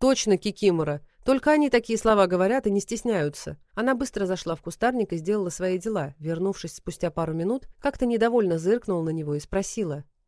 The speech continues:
«А чего я должна стесняться? Что, писать мне приспичило?» «Да, хоть бы стыдливо сказала, что отойти тебе надо, или уж на крайний случай в кусты, да и глаза в пол опустила». Она вдруг звонко рассмеялась пьяными смешками и заявила:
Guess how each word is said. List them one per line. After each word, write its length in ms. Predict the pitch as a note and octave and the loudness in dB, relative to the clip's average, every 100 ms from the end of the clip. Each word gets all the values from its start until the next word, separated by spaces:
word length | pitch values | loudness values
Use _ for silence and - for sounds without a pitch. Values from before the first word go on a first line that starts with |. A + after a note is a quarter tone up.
| _ | _
«А 100 | D#3 | -6
чего 220 | - B3 | -2 2
я 80 | A#3 | 2
должна 300 | F3+ F3 F3 | 2 2 0
стесняться? 640 | - G3+ F#3+ D#3 - C#3+ C#3+ _ _ _ | -2 -4 -2 -4 -4 -12 -16 _ _ _
Что, 200 | - F#3 | -8 -6
писать 340 | D#3+ B3+ C4+ A#3 | -2 -4 -4 -2
мне 140 | G#3 | -2
приспичило?» 640 | - E3+ - D#3+ D3 D3 - _ _ - | -2 -6 -10 -10 -10 -10 -14 _ _ -8
«Да, 460 | D#3 E3 G3+ G3+ - _ _ | 0 4 4 4 -2 _ _
хоть 200 | - D4 | -2 -2
бы 120 | A#3+ | -2
стыдливо 440 | C4+ D4+ G#3+ B3 A#3+ | -2 -2 0 0 -2
сказала, 440 | - A#3 A3+ E3+ | 0 2 2 0
что 200 | D#3 F3+ | -2 -2
отойти 340 | E3+ F#3+ F#3+ | 0 0 0
тебе 220 | A3+ G3+ G#3+ | -4 0 2
надо, 320 | G3 D3+ C#3+ - _ - | 2 0 -6 -12 _ -2
или 200 | F3+ F3 | 2 2
уж 160 | - | 0
на 80 | F#3+ | -2
крайний 320 | G3 A3 G#3 | 2 2 2
случай 340 | - G3 G#3+ F#3 | 0 -2 -2 -6
в 80 | |
кусты, 520 | - F#3 - E3+ E3+ - - _ _ | -4 -6 -4 -4 -4 -4 -12 _ _
да 120 | - F3 | 0 2
и 40 | |
глаза 360 | E3+ D#3+ D#3+ G3 | 4 2 0 -2
в 60 | |
пол 180 | - G#3+ | 2 2
опустила». 580 | F#3 F3+ - F3+ D3+ D3 - _ _ _ | 2 -4 -6 -4 -4 -6 -12 _ _ _
Она 200 | G#3 D4+ | -2 0
вдруг 200 | B3 G#3 | 0 -2
звонко 380 | E3+ C4+ D#4 G#3 | 0 0 2 0
рассмеялась 600 | F#3+ - A3 A#3+ F#3 - | 0 -2 0 2 0 -2
пьяными 380 | F3+ G3 F3 D#3+ | -4 -2 0 -2
смешками 560 | - F3 - C4 F#3 | -6 -8 -4 -2 0
и 20 | E3+ | -2
заявила: 560 | F3+ G3 F#3 E3 D3 | 0 0 -2 -4 -6